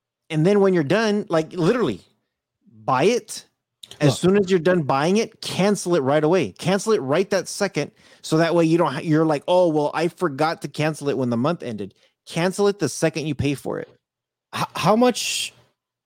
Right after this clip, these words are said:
Speaker 2: Okay, here, here's a question, and I, and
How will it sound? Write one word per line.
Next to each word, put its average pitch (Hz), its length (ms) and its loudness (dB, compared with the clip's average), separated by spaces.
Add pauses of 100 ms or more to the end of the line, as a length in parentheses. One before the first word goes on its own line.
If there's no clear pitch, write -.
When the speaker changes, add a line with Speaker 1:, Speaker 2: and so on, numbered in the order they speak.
(500)
Speaker 2:
Okay, 160 220 4
here, 226 140 4
here's 233 240 2
a - 40 -2
question, 135 400 -2 (120)
and 170 160 0
I, 196 360 -2
and 214 160 0